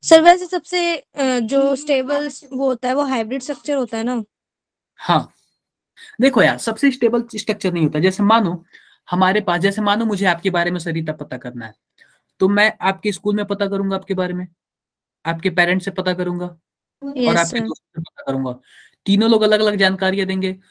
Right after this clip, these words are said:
Speaker 2: और मैं तीनों जानकारियां को इकट्ठा करके फिर एक नया निकालूंगा कि हाँ, सरिता ऐसी है, हर एक चीज ऐसे बता दूंगा।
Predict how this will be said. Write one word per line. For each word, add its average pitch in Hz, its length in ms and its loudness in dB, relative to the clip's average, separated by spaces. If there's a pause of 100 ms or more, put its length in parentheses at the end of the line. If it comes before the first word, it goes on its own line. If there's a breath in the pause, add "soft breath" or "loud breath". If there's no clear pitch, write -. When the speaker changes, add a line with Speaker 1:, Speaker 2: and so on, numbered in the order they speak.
(200 soft breath)
Speaker 2:
और 185 120 0
मैं 208 180 -2
तीनों 214 280 -2
जानकारियां 202 580 -2
को 214 120 0
इकट्ठा 196 360 -4
करके 202 280 -2
फिर 208 200 -2
एक 214 100 -4
नया 208 220 2
निकालूंगा 196 420 0
कि 190 120 -6
हाँ, 170 280 -4
सरिता 175 640 -4
ऐसी 165 280 -4
है, 143 200 -4 (800)
हर 190 120 4
एक 190 100 -4
चीज 196 160 -4
ऐसे 180 220 -2
बता 160 240 -2
दूंगा। 123 280 -10